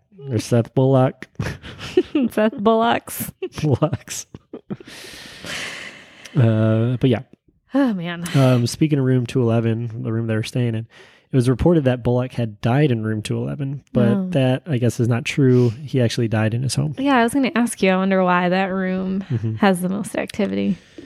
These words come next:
Speaker 1: <clears throat> Yeah, I guess there's just a lot of stuff tied around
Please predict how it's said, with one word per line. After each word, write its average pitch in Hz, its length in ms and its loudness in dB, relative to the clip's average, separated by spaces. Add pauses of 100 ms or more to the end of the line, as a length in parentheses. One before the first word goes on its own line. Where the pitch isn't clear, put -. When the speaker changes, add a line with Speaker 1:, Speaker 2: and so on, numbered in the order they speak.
(1200)
Speaker 1:
<clears throat> 139 520 2 (1500)
Yeah, 113 160 2
I 110 60 4
guess 113 200 0
there's 110 120 0
just 113 260 -4
a 185 180 -6
lot 117 160 4
of 107 80 -2
stuff 113 220 0
tied 120 220 -2
around 113 320 -2